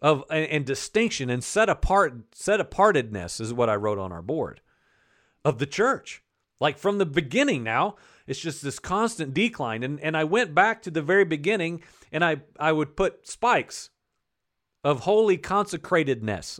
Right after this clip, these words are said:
<laughs> Well, when, 'cause we had the kings. We'd have a, a good king,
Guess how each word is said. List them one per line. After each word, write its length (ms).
<laughs> 220
Well, 240
when, 320
'cause 200
we 100
had 160
the 60
kings. 480
We'd 140
have 180
a, 80
a 80
good 400
king, 380